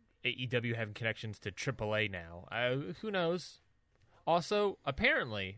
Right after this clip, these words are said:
Mikey, you may find this somewhat surprising. Apparently, when he was, uh, a wrestler in C M L L, or I guess maybe New Japan as well,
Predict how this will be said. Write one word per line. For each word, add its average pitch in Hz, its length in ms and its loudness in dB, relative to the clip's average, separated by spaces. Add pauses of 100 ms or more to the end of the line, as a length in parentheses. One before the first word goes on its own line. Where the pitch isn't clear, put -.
Mikey, 98 440 -6 (600)
you 135 100 -2
may 143 180 2
find 120 220 0
this 110 120 -2
somewhat 117 300 -4
surprising. 104 480 -4
Apparently, 190 540 0
when 139 160 0
he 135 140 0
was, 120 500 0
uh, 104 320 2
a 107 100 -2
wrestler 104 520 -4 (580)
in 107 380 -2
C 131 240 -2
M 110 100 0
L 104 180 2
L, 98 360 -2 (280)
or 101 120 -2
I 104 80 2
guess 202 240 -2
maybe 123 180 0
New 101 140 -2
Japan 98 260 -4
as 92 140 -6
well, 92 280 -2